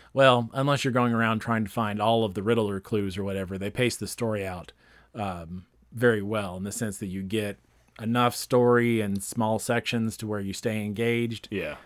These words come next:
Speaker 1: Um, as long as you don't get too distracted by all the other stuff to do.
Speaker 2: Mm.
Speaker 1: Um, so I'm definitely gonna be playing that. You're playing it, so we'll have some good time with that.
Speaker 2: Heck yeah.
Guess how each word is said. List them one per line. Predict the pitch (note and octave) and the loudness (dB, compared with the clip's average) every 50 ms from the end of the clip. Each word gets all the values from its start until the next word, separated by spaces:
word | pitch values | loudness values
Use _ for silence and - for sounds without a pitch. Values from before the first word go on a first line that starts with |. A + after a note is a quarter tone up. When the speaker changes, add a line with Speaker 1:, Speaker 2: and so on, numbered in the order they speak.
| - - | -20 -12
Speaker 1:
Um, | - G2 G2+ G2 F#2+ G2 | -8 -6 -4 -4 -4 -4
as | G2+ G#2+ A2 | -4 -2 0
long | A#2 A#2 | 0 0
as | A2 G#2 | 0 0
you | G#2 | -2
don't | G#2 G#2 G2+ | -4 -6 -6
get | F#2+ - | -8 -10
too | - - A#2 | -6 -4 -4
distracted | G2 G2 - - A2 G2 G2 - - F#2+ | -4 -4 -6 -6 -6 -6 -6 -8 -10 -10
by | F#2 F2+ F2+ | -10 -8 -8
all | F2+ F2+ F2+ | -8 -10 -10
the | E2+ E2+ E2 F2 | -12 -12 -10 -10
other | F#2+ F2+ F#2 F2+ F2+ _ | -8 -8 -8 -10 -10 _
stuff | - - - G2 E2+ D#2 - | -14 -10 -8 -8 -8 -8 -10
to | - | -12
do. | F2+ E2+ E2 F2 F2+ - _ _ _ - | -10 -10 -8 -10 -10 -12 _ _ _ -10
Speaker 2:
Mm. | A#2 G#2+ F#2 F2 E2+ F2+ | -10 -8 -8 -10 -12 -12
Speaker 1:
Um, | F2+ F2 E2 D#2+ D#2 E2+ E2+ | -12 -10 -10 -10 -10 -12 -8
so | - A#2 G#2+ A#2 | -4 -4 0 4
I'm | C#3+ F3 E3 | 4 6 6
definitely | C#3+ C#3 B2+ - B2+ A#2 | 8 6 6 6 4 0
gonna | A2+ A2 | 2 0
be | G2+ G#2 | 0 -2
playing | G2 - - A2 G#2 G#2 | -4 -4 -4 -4 -2 0
that. | G2+ G2+ G2+ G#2 | -2 -2 0 2
You're | B2+ C#3+ | 2 2
playing | C#3+ C3 A#2 A2 G2 G2 F#2+ | 2 2 0 0 0 -2 -4
it, | F#2+ F#2 F2+ - - _ - | -4 -4 -8 -10 -16 _ -20
so | - - E2+ D#2 C#2+ C#2 | -16 -14 -14 -14 -14 -14
we'll | F2 F2+ G2+ G2+ | -14 -14 -12 -10
have | F2+ G2 E2 - | -10 -10 -12 -12
some | - - E2+ | -14 -14 -14
good | D2 C#2 B1+ | -14 -14 -16
time | - - - A1+ A#1+ | -16 -16 -16 -16 -16
with | A1+ - - | -18 -16 -16
that. | - - A1+ - _ _ - | -16 -16 -18 -20 _ _ -12
Speaker 2:
Heck | - B2 A2+ - | -10 -10 -6 -6
yeah. | B2+ C3 C#3 C#3+ | -4 -4 -4 -6